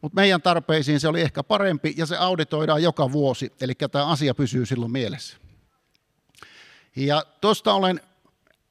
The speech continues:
erinomaisen tyytyväinen, että tossa lukee eriksensä Ralalta, että tuo ympäristöjohtaminen – on hyvällä tasolla. Ei niin, että toimitusjohtaja on tämän tehnyt, vaan toimitusjohtaja ei ole enää tulppa tässä asiassa ja ihmiset pääsee töihin.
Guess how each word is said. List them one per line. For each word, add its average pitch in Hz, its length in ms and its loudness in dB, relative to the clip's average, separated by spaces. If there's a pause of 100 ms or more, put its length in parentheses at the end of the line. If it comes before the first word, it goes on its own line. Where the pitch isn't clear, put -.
(140)
erinomaisen 185 680 2
tyytyväinen, 165 600 4
että 151 200 -4
tossa 160 260 -2
lukee 170 360 0
eriksensä 160 440 0
Ralalta, 156 340 2
että 143 180 -4
tuo 160 180 -2
ympäristöjohtaminen – 156 1160 0 (480)
on 135 180 0
hyvällä 151 320 4
tasolla. 123 520 -2 (360)
Ei 170 220 2
niin, 175 220 2
että 151 180 -2
toimitusjohtaja 147 840 -2
on 139 100 0
tämän 147 240 0
tehnyt, 139 380 0
vaan 131 320 0 (120)
toimitusjohtaja 147 680 0
ei 139 100 -2
ole 139 120 2
enää 139 200 0
tulppa 143 400 0
tässä 127 280 -4
asiassa 123 420 -4
ja 135 40 -2
ihmiset 131 340 2
pääsee 117 340 0
töihin. 117 360 0